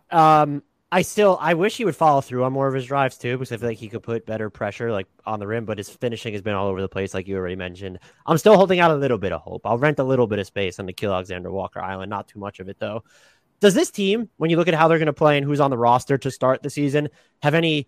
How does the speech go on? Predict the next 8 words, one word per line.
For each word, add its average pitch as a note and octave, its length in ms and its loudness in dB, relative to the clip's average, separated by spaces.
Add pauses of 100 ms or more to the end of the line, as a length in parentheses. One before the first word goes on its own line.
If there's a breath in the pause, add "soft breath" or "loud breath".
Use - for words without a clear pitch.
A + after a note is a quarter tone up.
(380)
underrated D#3 640 2
or C3+ 100 2
identifying A#2 640 -2
strengths G#2+ 680 -8
that G#2 140 -8
you G#2+ 100 -10
don't G#2 240 -6
think G2 320 -14